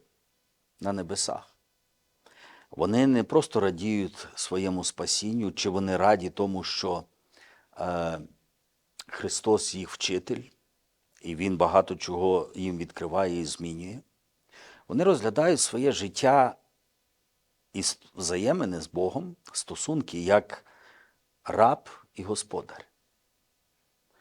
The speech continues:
Дуже добре, коли християнин доходить до стану, коли він може сказати так, як колись говорили апостоли чи вірні послідовники Христа на початку.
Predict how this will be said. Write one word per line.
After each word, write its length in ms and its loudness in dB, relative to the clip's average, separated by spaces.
Дуже 240 0
добре, 320 8
коли 240 4
християнин 640 0
доходить 640 -2
до 360 4
стану, 640 -6
коли 520 2
він 220 -2
може 260 0
сказати 520 -2
так, 240 -4
як 140 -4
колись 640 -4
говорили 800 2
апостоли 800 -4
чи 360 -6
вірні 360 -2
послідовники 800 -4
Христа 500 -2
на 100 -6
початку. 600 -10